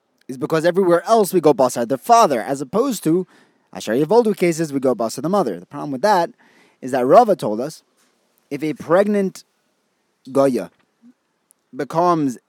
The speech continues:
a ge-, a Geiris, her child does not need Tvila.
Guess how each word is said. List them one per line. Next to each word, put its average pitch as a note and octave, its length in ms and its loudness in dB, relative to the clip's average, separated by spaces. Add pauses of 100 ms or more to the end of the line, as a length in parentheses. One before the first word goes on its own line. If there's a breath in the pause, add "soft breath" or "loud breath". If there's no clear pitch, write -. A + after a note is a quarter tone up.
a C#3 160 -2
ge-, A#2+ 160 -10 (280)
a B2+ 160 -6
Geiris, G2+ 520 -8 (680)
her F3 180 -2
child C#3+ 580 0 (280)
does B2+ 180 -6
not E3+ 260 -6
need E3+ 240 -4
Tvila. A3+ 440 -8